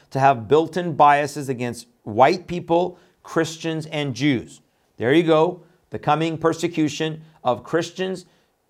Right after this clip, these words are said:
uh, biblical Christians, biblical Ju-, uh, Old Testament Jews, and anybody that's white, white Christians especially. Um, so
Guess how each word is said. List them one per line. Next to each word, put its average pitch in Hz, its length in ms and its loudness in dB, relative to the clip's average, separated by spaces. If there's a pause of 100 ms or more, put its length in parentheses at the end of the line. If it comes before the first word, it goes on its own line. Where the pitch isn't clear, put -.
uh, 131 320 0
biblical 165 500 0
Christians, 185 480 -4
biblical 156 520 -2
Ju-, 147 280 -12
uh, 139 240 0
Old 156 200 0
Testament 180 420 -2
Jews, 185 320 -2 (340)
and 160 460 -2 (320)
anybody 170 380 4
that's 156 200 -2
white, 139 380 0 (1120)
white 139 300 4
Christians 156 340 -2
especially. 131 640 -2 (600)
Um, 131 640 4 (1200)
so 147 640 2